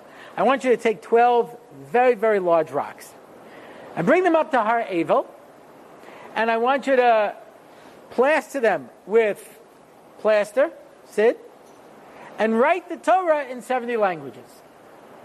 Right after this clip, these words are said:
There's a machlekes whether you write it and then you plaster over it, or you plaster it and then write it on the plaster. But in any event,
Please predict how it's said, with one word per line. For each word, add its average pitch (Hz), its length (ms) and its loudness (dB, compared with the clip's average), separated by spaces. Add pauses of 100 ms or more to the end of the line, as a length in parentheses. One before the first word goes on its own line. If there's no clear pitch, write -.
(460)
There's 196 120 0
a 220 40 2
machlekes 262 560 0
whether 233 180 2
you 208 160 2
write 226 300 0
it 220 160 -2
and 180 120 -6
then 226 140 0
you 208 80 -2
plaster 185 480 0
over 170 340 2
it, 285 160 0
or 196 80 -4
you 196 140 -4
plaster 247 460 0
it - 20 2
and 180 80 -6
then 190 120 -2
write 185 180 0
it 170 60 -2
on 165 100 0
the 139 80 -4
plaster. 135 420 -2 (1120)
But 202 120 6
in 285 160 4
any 311 260 4
event, 214 460 2